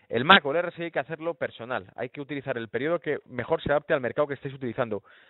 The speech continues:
Así como antes he dicho que cuando analicéis mercados, da igual en qué mercado estéis, el patrón va a ser siempre el mismo, al que queréis analizar. Cuando utilizo indicadores, no da igual en el mercado en el que esté, porque los indicadores son funciones y tienen en cuenta distintos factores.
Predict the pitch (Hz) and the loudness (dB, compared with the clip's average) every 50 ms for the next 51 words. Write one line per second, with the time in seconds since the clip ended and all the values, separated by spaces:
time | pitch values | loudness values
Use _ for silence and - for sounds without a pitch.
0 | - - - - - 131 - 233 214 254 240 233 240 233 226 196 196 175 196 190 | -20 -8 4 4 6 6 6 4 4 6 6 6 6 4 4 2 -2 -4 -4 -4
1 | 196 185 - 170 143 131 - 135 123 123 123 120 117 117 - - 165 151 156 151 | -4 -4 -2 -4 -4 -2 0 -2 -2 -2 -2 -2 -2 -2 -2 -4 -4 -4 -4 -2
2 | - 165 151 131 123 131 127 127 139 127 120 117 - 131 120 120 - 120 117 - | 2 2 2 2 2 0 2 4 4 4 4 2 -2 -2 -2 0 2 0 0 2
3 | - 139 160 170 - - - 113 110 - 113 110 - - 143 127 110 107 110 113 | 0 0 0 0 -4 -10 -10 -10 -2 0 2 2 2 2 0 -2 0 0 0 2
4 | - 120 113 - - 113 104 113 107 110 113 117 117 139 160 - - _ _ - | 2 0 -2 -4 -6 -6 -6 -6 -6 -6 -6 -8 -8 -8 -10 -12 -12 _ _ -20
5 | - - _ _ _ - 110 104 - - - 113 110 - 113 107 107 104 - 143 | -20 -20 _ _ _ -2 -2 -2 -2 0 0 2 2 2 0 -2 -4 -2 -2 -2
6 | 170 - _ _ _ _ _ _ _ _ _ - 151 151 156 160 151 - 160 170 | -2 -2 _ _ _ _ _ _ _ _ _ 6 6 6 6 2 -2 -4 -2 -2
7 | 226 233 180 226 208 160 - - _ 139 147 151 170 196 240 - 196 185 196 220 | -2 0 2 4 4 4 2 0 _ -6 -6 -6 -4 -4 0 4 4 4 6 6
8 | 233 233 214 - - - 156 175 202 220 220 196 196 226 220 190 165 151 151 175 | 4 2 2 -2 -8 -12 -6 -2 0 0 2 2 2 2 2 2 0 -2 -2 0
9 | 170 160 143 135 123 - - 214 175 - _ _ _ _ _ _ _ _ _ _ | 0 0 -2 -4 -4 0 0 0 0 0 _ _ _ _ _ _ _ _ _ _
10 | _ _ - 143 139 - - 151 147 139 - 143 143 139 - 147 175 202 202 190 | _ _ 0 2 2 2 2 2 2 2 0 -4 -4 2 6 6 6 6 6 4
11 | 190 185 - - - - 190 190 - - 180 143 - - 180 196 165 117 107 - | 2 0 -4 -8 -6 -4 -4 -4 -4 -6 -8 -8 -2 0 2 2 2 0 0 -2
12 | - - 120 147 170 185 180 160 185 190 185 - 190 185 - - 127 127 131 120 | -6 -6 -2 0 0 0 0 0 0 -2 4 6 6 6 6 2 -4 -10 -10 -10
13 | - 165 170 190 180 - 135 117 - - 180 165 131 - | -8 -6 -4 -4 0 2 2 2 2 0 -2 -2 -2 -4